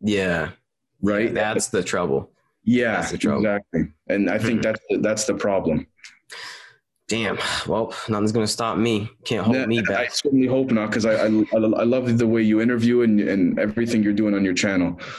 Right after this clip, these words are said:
Speaker 1: And thanks, man. And same for you, too.
Speaker 2: Thank you,
Speaker 1: Just
Speaker 2: thank
Speaker 1: keep
Speaker 2: you.
Speaker 1: spreading the truth, keep spreading the good vibes out there, and, uh, let's keep doing our thing, you know? Um,
Speaker 2: Absolutely. And I, I'd love to have you on one of these days on my, uh, on my channel if you'd ever like to come on.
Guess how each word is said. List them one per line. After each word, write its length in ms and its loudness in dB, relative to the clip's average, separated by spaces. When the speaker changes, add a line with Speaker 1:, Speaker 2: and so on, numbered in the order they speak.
Speaker 1:
And 80 0
thanks, 240 -2
man. 260 2
And 280 0
same 240 0
for 100 -2
you, 160 2
too. 300 -2
Speaker 2:
Thank 240 0
you, 60 -2
Speaker 1:
Just 120 0
Speaker 2:
thank 100 0
Speaker 1:
keep 120 0
Speaker 2:
you. 40 2
Speaker 1:
spreading 340 -2
the 60 2
truth, 360 0
keep 180 0
spreading 340 0
the 60 2
good 160 -2
vibes 380 -2
out 140 -2
there, 200 0
and, 240 0
uh, 260 -2
let's 80 -12
keep 200 -4
doing 240 0
our 120 -4
thing, 300 0
you 80 2
know? 260 -2
Um, 180 0
Speaker 2:
Absolutely. 600 2
And 180 2
I, 220 2
I'd 80 0
love 180 0
to 100 -2
have 220 0
you 160 4
on 160 2
one 100 2
of 60 2
these 160 0
days 240 0
on 160 2
my, 260 0
uh, 240 2
on 100 0
my 140 0
channel 420 2
if 120 -6
you'd 120 2
ever 160 0
like 200 0
to 120 -20
come 140 2
on. 180 2